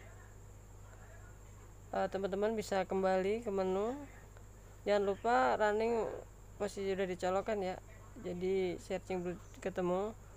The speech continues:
Lalu masukkan, eh, masuk ke aplikasi ke jadwal sholat. Eh, lihat bar di atas. Cari Bluetooth yang sudah,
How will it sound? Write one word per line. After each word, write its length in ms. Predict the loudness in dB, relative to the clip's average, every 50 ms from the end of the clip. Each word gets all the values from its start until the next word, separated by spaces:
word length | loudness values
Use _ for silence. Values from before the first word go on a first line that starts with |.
| -16 -2 2
Lalu 240 | 4 6 6 6 6
masukkan, 640 | 6 4 4 4 0 2 4 4 4 4 4 2 0
eh, 160 | 0 0 2
masuk 320 | 4 4 2 2 -2 0 0
ke 80 | 0
aplikasi 640 | 0 0 0 0 0 0 0 0 -2 -2 -2 -2 -2
ke 400 | -2 0 0 2 2 0 0 0
jadwal 240 | 0 0 0 -2 -2
sholat. 400 | 0 2 2 4 4 2 0 -2 -6 -12 -16 -16 -16 -16 -16 -16 -16 -16 -16 -16 -16 -16 -16 -16 -16 -16 -16 -16 -16 -8
Eh, 400 | -4 0 4 4 6 6 6 6 4 4
lihat 240 | 4 4 2 2 2 6
bar 240 | 8 10 10 10 8
di 160 | 6 2 2
atas. 800 | 2 2 2 2 2 2 2 2 -2 -6 -8 -8 -8 -10 -10 -12 -14 -14 -14 -14 -14 -14 -16 -16 -16 -16 -16 -16 -16 -16 -16 -16 -16 -16 -16 -16 -16 -16 -16 -12 -2 2
Cari 640 | 2 4 4 4 4 4 4 4 4 4 4 2 0 -4 -6 -2
Bluetooth 400 | 0 0 0 0 2 0 0 0 2
yang 240 | 2 2 2 2 0
sudah, 400 | 0 -2 -2 0 0 0 0 0